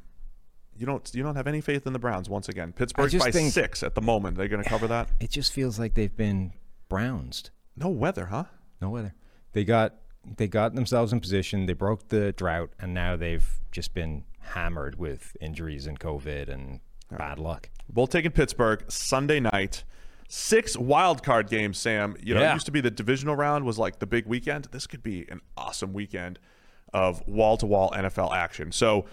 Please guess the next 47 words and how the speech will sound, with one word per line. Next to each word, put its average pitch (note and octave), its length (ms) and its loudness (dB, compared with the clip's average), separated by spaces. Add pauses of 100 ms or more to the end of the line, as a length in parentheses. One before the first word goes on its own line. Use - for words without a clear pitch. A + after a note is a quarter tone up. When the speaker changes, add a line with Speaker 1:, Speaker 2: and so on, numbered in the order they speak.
(220)
Speaker 1:
we've C3 200 2
covered E3 340 4
twelve D#3 400 4
teams A2 480 0 (140)
so A#2 280 2
far, G2 360 2
but G2 180 -2
this, D3+ 220 0 (240)
the, C#3 180 4
the D3+ 140 2
next F3 260 0
segment's D#3 380 0
for C#3 100 0
everybody. F#2+ 460 0 (640)
It's B2+ 100 -2
free D3+ 220 0
agency. A#2+ 340 0
We're G2+ 100 2
gonna C3 160 0
get B2 160 2
our A2 120 4
first C#3+ 400 0
look A2+ 280 2
ahead G#2 420 0 (260)
to - 80 -6
free G#2+ 240 0
agency. G2 500 -2 (280)
The B2 100 2
memes D3+ 340 4
are C#3 100 4
out A2+ 200 4
there. A2+ 140 6
Podcast C#3 520 2
meme A2+ 300 0
guy, G#2 240 2
he E3+ 160 0
knows G#2 320 2
we C3 100 0
love B2+ 180 2
the A2 100 -2
offseason G#2 480 -2
more G2+ 220 0
than A#2 140 0
the B2 80 -4
season F#2+ 400 -6
sometimes. G#2+ 520 0
Speaker 2:
Mm. C#2+ 100 -8